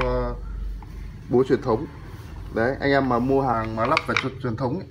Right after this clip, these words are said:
thì là nói rõ là mua lắp cho truyền thống, thì để em bán gửi cái tay cầm cho nó đỡ bị nhầm. Một bộ như gồm có báng và tay cầm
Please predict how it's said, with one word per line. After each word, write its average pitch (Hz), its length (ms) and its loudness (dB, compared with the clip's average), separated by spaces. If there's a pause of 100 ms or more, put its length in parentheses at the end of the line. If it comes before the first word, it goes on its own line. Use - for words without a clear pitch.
thì 107 80 -6
là 107 160 -2
nói 113 180 -4
rõ 143 220 -4
là 151 160 -2
mua 131 300 -2
lắp 135 180 -2
cho 165 140 -4
truyền 104 120 -4
thống, - 400 -6
thì 110 100 -8
để 95 200 -4
em 123 200 -4
bán 117 300 0 (160)
gửi 113 360 -2
cái 135 120 -4
tay 127 160 2
cầm 107 140 0 (500)
cho 123 120 -6
nó 127 120 -4
đỡ 139 140 -4
bị - 60 -8
nhầm. 104 240 -2 (800)
Một 127 180 2
bộ 73 300 4 (120)
như 147 260 2
gồm 131 320 6
có 135 360 4 (320)
báng 127 380 6 (400)
và 120 140 4
tay 135 120 6
cầm 123 200 4